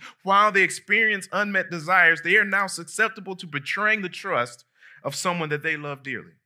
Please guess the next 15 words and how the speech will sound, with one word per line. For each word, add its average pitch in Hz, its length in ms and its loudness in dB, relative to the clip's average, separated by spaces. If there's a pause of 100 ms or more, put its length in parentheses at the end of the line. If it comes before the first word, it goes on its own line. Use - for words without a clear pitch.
(540)
because 156 340 -4
of 147 100 -6
an 147 140 -6
inability 185 800 -2
to 160 240 -14
live 180 500 0
with 101 400 -12 (280)
and 151 140 0
accept 185 840 -2 (240)
and 147 100 -6
still 190 200 -2
find 180 280 2
contentment 190 600 -4
in 160 220 -8
life 156 340 -4